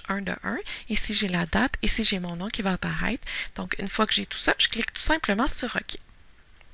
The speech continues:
Maintenant, on va copier donc de la cellule A six à la cellule A trois, euh, non, juste la cellule A six, je vais la copier, contrôle C, je vais la coller dans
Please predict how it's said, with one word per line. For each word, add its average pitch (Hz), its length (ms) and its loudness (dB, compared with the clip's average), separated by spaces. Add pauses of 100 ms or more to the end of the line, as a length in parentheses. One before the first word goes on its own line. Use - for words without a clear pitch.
(1400)
Maintenant, 220 320 10 (100)
on 220 120 6
va 214 120 6
copier 233 500 4 (460)
donc 208 380 2
de 208 80 4
la 220 160 10
cellule 208 480 6
A 196 140 12
six - 440 6
à 202 80 10
la 196 140 8
cellule 196 640 4 (140)
A 196 160 8 (100)
trois, - 240 8 (140)
euh, 180 300 2 (1400)
non, - 120 -2 (240)
juste - 260 6
la 214 100 10
cellule 185 340 6
A 185 100 8
six, - 380 8 (160)
je 202 80 0
vais 202 100 12
la 180 120 10
copier, 294 280 4 (100)
contrôle 190 420 -2
C, - 260 6 (180)
je 208 140 2
vais 202 120 4
la 196 100 4
coller 185 380 0
dans 208 200 10